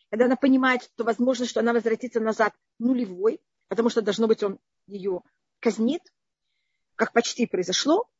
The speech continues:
И она тогда говорится, «Ватильбаш Эстер Мальхут». И одела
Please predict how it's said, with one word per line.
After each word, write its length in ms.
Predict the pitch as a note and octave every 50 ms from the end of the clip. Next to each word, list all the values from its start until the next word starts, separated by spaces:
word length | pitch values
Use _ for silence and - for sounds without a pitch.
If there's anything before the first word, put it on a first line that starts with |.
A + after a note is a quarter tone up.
| _ _ -
И 80 | C4 -
она 200 | - B3+ C4 C#4+
тогда 240 | - C#4+ B3 C4+ C4
говорится, 300 | A3+ C4 C#4 B3 - G#3
«Ватильбаш 600 | G#3+ G3+ - A3+ G#3+ F#3+ A3 D4 E4 - - - -
Эстер 360 | A3 - - - - A#3 A3
Мальхут». 400 | G#3+ G#3 F#3+ F#3 - _ - - _ _ _ _ _ _ -
И 80 | A#3+ -
одела 380 | - A#3 F#3+ F#3+ C4 D4 D#4 D#4+